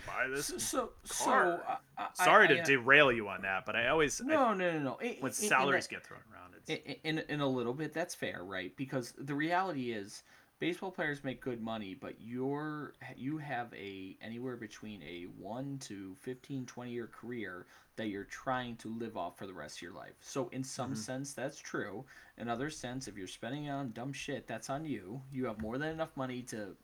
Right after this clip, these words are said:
Speaker 2: put yourself in a good position and be a financial, you can pay for a financial advisor and all that, so I don't feel that bad. And, but the reason why I argue is it's covid. It's covid, covid,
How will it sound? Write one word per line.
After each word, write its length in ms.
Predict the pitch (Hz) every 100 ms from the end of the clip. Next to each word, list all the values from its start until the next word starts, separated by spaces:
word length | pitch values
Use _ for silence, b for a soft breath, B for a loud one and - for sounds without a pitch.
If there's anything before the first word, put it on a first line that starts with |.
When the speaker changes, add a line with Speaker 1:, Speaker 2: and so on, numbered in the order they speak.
| - - -
Speaker 2:
put 160 | 147
yourself 380 | 127 131 135 123
in 80 | 113
a 40 |
good 240 | 113 123 131
position 480 | 147 139 120 117 113
and 100 | 95
be 100 | 104
a 60 |
financial, 720 | 107 123 135 135 113 117 110 B 107
you 120 | 131
can 140 | 135
pay 220 | - 117
for 160 | 131 139
a 60 | 139
financial 500 | 143 165 165 131 92
advisor 520 | 82 87 95 92 95
and 180 | 92 - _ -
all 220 | - 131 127
that, 300 | 123 104 -
so 100 | 123
I 40 |
don't 160 | 147 139
feel 180 | 151
that 280 | 113 120 113
bad. 220 | 104 76 - B B 202
And, 120 | 196 175 208
but 100 | 175
the 100 | 190
reason 300 | 254 202 175
why 160 | 160
I 40 | 147
argue 300 | 147 120 110
is 140 | 107
it's 160 | 107 -
covid. 460 | - 139 107 - -
It's 120 | -
covid, 380 | - 165 165 160
covid, 240 | - 135